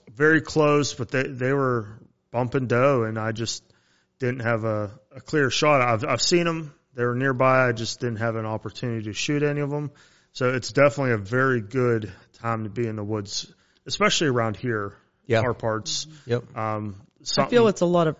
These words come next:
Speaker 3: pre-rut activity. That's
Speaker 1: Very
Speaker 3: what
Speaker 1: much
Speaker 3: I've
Speaker 1: so.
Speaker 3: seen. It's a lot of pre-rut.
Speaker 1: A lot of
Speaker 3: Love.
Speaker 1: pre-rut. Um, just, you know, really putting their, uh, marking their territories and bumping
Speaker 3: Mm-hmm.
Speaker 1: doe.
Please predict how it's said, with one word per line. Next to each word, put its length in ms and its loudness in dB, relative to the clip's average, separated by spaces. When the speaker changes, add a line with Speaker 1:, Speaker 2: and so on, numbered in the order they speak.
Speaker 3:
pre-rut 680 0
activity. 640 -8
That's 20 -10
Speaker 1:
Very 160 8
Speaker 3:
what 80 6
Speaker 1:
much 180 4
Speaker 3:
I've 60 4
Speaker 1:
so. 120 2
Speaker 3:
seen. 60 0
It's 100 -4
a 80 0
lot 380 4
of 100 -2
pre-rut. 540 -6
Speaker 1:
A 40 -12
lot 240 0
of 80 2
Speaker 3:
Love. 80 -12
Speaker 1:
pre-rut. 680 2
Um, 540 -4
just, 380 -8
you 100 -6
know, 200 -6
really 300 2
putting 340 -6
their, 400 0
uh, 200 -12
marking 360 -2
their 100 -6
territories 840 -2
and 280 -14
bumping 380 -8
Speaker 3:
Mm-hmm. 80 0
Speaker 1:
doe. 340 0